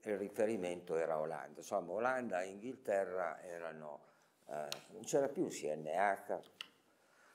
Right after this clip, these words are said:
e, eh, a quel punto Fiat Auto,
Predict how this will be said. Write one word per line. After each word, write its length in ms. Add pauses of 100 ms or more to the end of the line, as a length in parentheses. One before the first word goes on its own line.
(480)
e, 340
eh, 440 (800)
a 200
quel 220
punto 800 (3500)
Fiat 440
Auto, 840